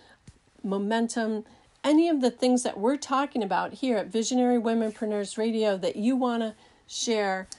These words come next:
would be wonderful, and I will add them, or some of them,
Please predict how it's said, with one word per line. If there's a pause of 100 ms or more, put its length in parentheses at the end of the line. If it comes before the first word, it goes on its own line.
(140)
would
be
wonderful, (340)
and
I
will
add
them, (880)
or
some
of
them,